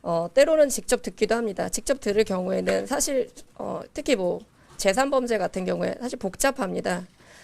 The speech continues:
복잡해서, 어, 경찰에서 조서만 보고는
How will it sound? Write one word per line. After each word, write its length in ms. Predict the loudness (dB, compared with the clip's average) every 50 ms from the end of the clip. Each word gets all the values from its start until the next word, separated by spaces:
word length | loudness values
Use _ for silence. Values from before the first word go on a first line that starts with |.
| -20 _ -8
복잡해서, 880 | -6 -2 0 0 2 2 0 0 0 2 2 4 4 2 2 -2 -4 -10 -18 -20 -20 -20 _ _ _ _
어, 180 | -14 -12 -12 -12 -12 -14 -18 -20 _ _ _
경찰에서 460 | -4 -2 0 0 0 0 2 0 -2
조서만 500 | -2 -2 -4 -4 -2 -2 -2 0 -2 -2
보고는 680 | -4 -6 -6 -4 -4 -4 -2 -2 -2 -2 -2 -2 -6